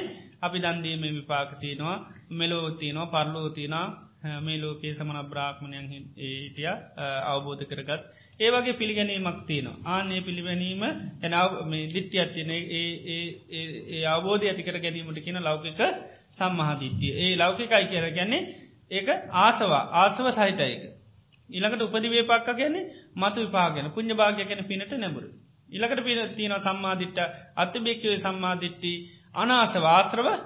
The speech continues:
නැහැ. ලෝකුත්තර, ලෝකයෙන් ඈතර කරනවා. මග්ගංගා නිවනට අංගයක් වෙනවා. ඒ මොකද්ද? අර චතුරාර්ය සත්‍ය පිළිබඳව අවබෝධ ඥානයට. දුක්ඛේ ඥානෙ, දුක්ඛ සමුදය ඥානෙ, දුක්ඛ නිරෝධේ ඥානෙ,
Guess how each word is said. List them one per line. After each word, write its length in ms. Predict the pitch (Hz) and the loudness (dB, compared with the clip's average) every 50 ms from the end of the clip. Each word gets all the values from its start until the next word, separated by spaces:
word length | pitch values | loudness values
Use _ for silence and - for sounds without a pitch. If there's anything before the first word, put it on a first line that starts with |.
| - - | -10 -4
නැහැ. 280 | 180 160 143 135 - - - - 135 | -2 -2 -2 -2 -4 -8 -10 -12 -6
ලෝකුත්තර, 560 | - 190 226 247 233 240 226 - - 180 156 151 | 2 2 2 2 2 0 -4 -2 0 2 2 2
ලෝකයෙන් 400 | 151 165 185 185 180 208 202 185 | 2 2 0 -2 -2 -4 -4 -4
ඈතර 200 | 175 160 - 156 | -4 -4 -4 -6
කරනවා. 300 | 143 143 135 131 131 131 | -6 -4 -6 -6 -6 -4
මග්ගංගා 520 | 147 165 175 180 175 190 190 190 190 190 180 | -2 -2 -2 0 0 -2 -2 -2 -2 -2 -2
නිවනට 400 | 170 175 180 180 190 196 196 294 370 - - - - - | -2 -4 -4 -4 -4 -2 -2 -2 -2 -2 -6 -10 -16 -10
අංගයක් 380 | - 160 156 156 139 131 127 - | -6 -4 -4 -4 -4 -6 -6 -8
වෙනවා. 200 | - 143 156 170 | -8 -6 -4 -4
ඒ 60 | 180 | -4
මොකද්ද? 300 | 180 180 190 185 190 220 311 381 - - - - - - - - _ | -2 -2 -2 -2 0 0 -2 -2 -4 -12 -16 -18 -20 -20 -20 -16 _
අර 160 | - 175 190 220 339 - - - - - | -4 -2 -2 -2 -4 -6 -10 -16 -18 -4
චතුරාර්ය 420 | - 196 180 175 180 180 170 170 170 | -2 -2 -2 0 2 2 2 2 0
සත්‍ය 240 | 170 165 160 - 165 | -2 -4 -4 -6 -6
පිළිබඳව 460 | 156 165 165 160 165 165 180 202 254 392 294 - - - | -4 -4 -2 -2 -2 0 2 2 2 2 0 -6 -8 -6
අවබෝධ 500 | - 160 165 180 180 170 170 165 160 170 175 | 0 0 0 0 0 -2 -4 -4 -2 -2 -4
ඥානයට. 500 | 170 - 151 143 135 135 135 131 127 143 | -4 -4 -6 -6 -6 -6 -8 -10 -10 -8
දුක්ඛේ 360 | 147 156 151 151 - 165 165 | -8 -8 -8 -6 -4 -4 -4
ඥානෙ, 400 | 160 160 156 156 160 165 185 226 349 370 - - - | -2 -2 -4 -2 -2 -2 -2 -2 -4 -4 -8 -10 -12
දුක්ඛ 280 | - 127 147 143 - 160 | -10 -8 -8 -8 -8 -8
සමුදය 360 | 135 160 151 151 147 147 151 | -6 -4 -4 -4 -4 -4 -4
ඥානෙ, 420 | 151 151 151 147 151 160 180 214 302 294 - - | -2 -2 -2 -2 -2 -4 -4 -6 -6 -8 -10 -10
දුක්ඛ 260 | - 147 151 - 165 | -10 -10 -8 -8 -6
නිරෝධේ 480 | 151 151 143 143 143 139 139 143 143 | -6 -4 -4 -6 -6 -8 -10 -10 -10
ඥානෙ, 340 | 143 143 143 147 151 180 226 | -8 -8 -6 -4 -4 -4 -4